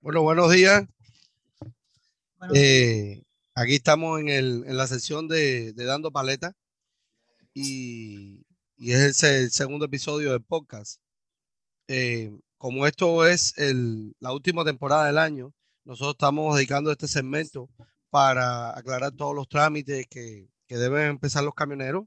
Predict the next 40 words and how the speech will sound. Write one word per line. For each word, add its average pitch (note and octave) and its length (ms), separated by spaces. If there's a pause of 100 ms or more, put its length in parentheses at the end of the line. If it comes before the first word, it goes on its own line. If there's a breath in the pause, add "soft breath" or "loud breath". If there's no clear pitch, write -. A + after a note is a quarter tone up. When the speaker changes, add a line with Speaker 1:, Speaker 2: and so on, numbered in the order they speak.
Speaker 1:
o A2+ 300
deben C3 260
actualizar, C3 640 (100)
ah, G#2+ 320
para G#2+ 440
comenzar A2+ 340
el C3 80
nuevo C#3 260
año D#3 300 (500)
con B2+ 220
su B2+ 160
declaración A#2+ 460
de B2 60
impuestos, C#3+ 500
su B2 80
renovación A2+ 440
de A#2+ 80
papeles, B2 460
todo B2+ 320
lo, A2 260
lo - 140
que - 80
se B2 100
necesita. A#2 480 (680 soft breath)
Y C3 140
por C3 180
eso C#3 160
invitamos D3+ 560
a C3 220
Natalie C#3 340
Navarro, D#3+ 440 (680)
que C#3 120
es C3+ 40
la D3 120
fundadora C#3 520
de A#2+ 460
Only C#3 240
One C#3+ 260
Truck C#3+ 220
Service, D#3 540